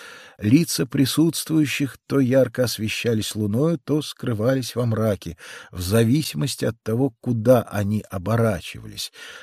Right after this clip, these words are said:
Все пробовали заговаривать, но никто не кончал начатой фразы. Вдруг Косар перешёл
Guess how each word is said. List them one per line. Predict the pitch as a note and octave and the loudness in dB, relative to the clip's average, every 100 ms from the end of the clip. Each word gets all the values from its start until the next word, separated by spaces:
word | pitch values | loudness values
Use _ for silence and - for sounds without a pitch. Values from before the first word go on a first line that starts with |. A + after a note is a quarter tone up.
| - | -14
Все | - - D#3 | -6 4 4
пробовали | - B2 D3 C3+ C3 C3 | 4 2 2 4 2 4
заговаривать, | A2 G#2+ B2 B2+ C3+ E3+ D#3+ D3 B2+ | 2 2 4 6 8 8 8 6 4
но | A#2 B2+ | 2 2
никто | C#3+ C#3 - _ D3+ D#3+ | 2 -2 -6 _ 0 2
не | D3+ | 0
кончал | C#3+ C#3 C3 - C3+ D3 C#3+ | 0 -2 -2 -2 2 4 4
начатой | C3 C#3+ B2+ C3 C#3+ | 2 0 -2 -4 -2
фразы. | B2 - A#2+ A2 F2+ | -2 0 0 0 -2
Вдруг | D#2+ D#2+ C#3 - _ | -6 0 0 0 _
Косар | - E3+ - F3 D3 - - - _ | -2 0 4 2 0 -8 -20 -20 _
перешёл | A#2+ A#2 - D#3 D#3+ | 0 0 2 2 2